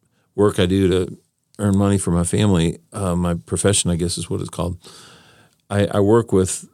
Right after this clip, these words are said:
logic and computer programs, if you will, that run very complex factories or plants, could be a chemical plant, manufacturing operation, power plant, whatever. And the logic behind making these operations of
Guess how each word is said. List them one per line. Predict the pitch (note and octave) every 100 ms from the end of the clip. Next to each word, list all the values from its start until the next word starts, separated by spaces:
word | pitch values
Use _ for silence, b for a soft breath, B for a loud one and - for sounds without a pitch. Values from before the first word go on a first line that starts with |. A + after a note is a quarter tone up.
| _
logic | - F#2 F#2 F#2+ F2+ E2+ - - _ -
and | F#2+ F2+ F2 F2 E2+
computer | F2+ E2+ - G2+ F#2+
programs, | - F2+ E2+ E2 E2+ E2
if | F2 -
you | E2+
will, | E2+ E2+ F2 B B B B
that | F#2 E2+
run | G2 F#2+ G2 F#2 F#2 F2+
very | F#2 G2 F#2
complex | G#2 F2+ F2 F#2 E2 - - - _ _
factories | - G#2+ F#2 F#2+ - F2 E2+ E2
or | D#2
plants, | - E2+ E2+ E2+ D2
could | - F2
be | E2+
a | D#2+
chemical | F2+ E2+ -
plant, | - E2+ F2+
manufacturing | F2+ E2+ E2+ F2 E2+ - F2+
operation, | F2+ E2+ F#2 F2 - F#2
power | E2 E2+
plant, | E2+ D#2+ B1+
whatever. | F#2 G2 F#2 B B B B B B _
And | G#2 G2+ F#2 E2 _ _ _ _ - B2
the | D#3 D3+ G2
logic | F#2+ F#2 A2 B2+ A2+ F#2 - - _ - _ -
behind | F2+ - G2 G2 F#2+
making | F#2 F#2+ - F#2+
these | F#2 E2+ F2
operations | F#2+ F#2 F2 F2 - F2+
of | E2